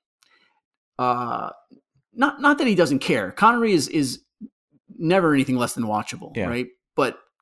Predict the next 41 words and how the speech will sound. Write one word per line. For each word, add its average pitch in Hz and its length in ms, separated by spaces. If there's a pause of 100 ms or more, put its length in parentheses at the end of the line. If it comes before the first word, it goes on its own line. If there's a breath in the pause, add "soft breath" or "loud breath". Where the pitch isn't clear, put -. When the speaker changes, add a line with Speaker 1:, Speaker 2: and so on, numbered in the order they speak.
(160)
Speaker 1:
the, 143 180 (160)
the 139 120
danger 175 560
of 139 140
Doctor 147 300
No 139 160
and 131 100
From 170 100
Russia 131 180
with 127 100
Love 127 160
is 113 100
gone. 120 500 (400 loud breath)
The, 131 80
the 135 120
sort 151 220
of 135 100
insouciance 135 720
of, 117 180
of 131 100
Goldfinger 123 680
is 123 220
not 127 200
there 127 140
anymore. 120 440
There's 123 220
just - 240
something 175 380
unpleasant 120 640
about 117 380
his 113 260
vibe 101 500
in 117 140
Diamonds 107 340
Are 110 80
Forever 107 420 (560 soft breath)
that 107 280 (100)
makes 127 380
it - 120
not, 127 400 (120)
uh, - 240